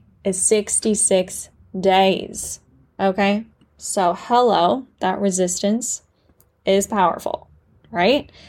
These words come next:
And resistance is there for a purpose. A lot of times these patterns that we hold are wanting to keep us safe for survival reasons, right? But here is how we stay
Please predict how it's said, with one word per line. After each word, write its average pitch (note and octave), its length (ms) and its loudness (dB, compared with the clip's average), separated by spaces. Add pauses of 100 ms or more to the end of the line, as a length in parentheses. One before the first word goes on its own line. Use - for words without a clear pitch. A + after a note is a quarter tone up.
(180)
And G#3 140 2
resistance G#3+ 720 0
is G#3+ 200 0
there G#3 380 -2 (100)
for G3+ 160 0
a G3+ 60 0
purpose. - 640 -4 (220)
A G3 60 0
lot F#3 160 4
of G#3 80 2
times G3+ 300 0
these F#3+ 140 -2
patterns G3+ 580 -2
that F#3+ 100 0
we G3+ 80 0
hold G3 360 2
are F3+ 340 0 (800)
wanting F#3+ 340 2
to A#3+ 60 2
keep A#3 220 0
us A#3 140 -2
safe F#3+ 300 2 (100)
for G3 140 2
survival F3+ 600 -4
reasons, - 300 -14
right? A3+ 260 2 (460)
But G#3 120 -4
here B3 500 2
is B3+ 140 -2
how A#3 760 0 (400)
we G#3+ 500 0
stay F#3+ 680 -2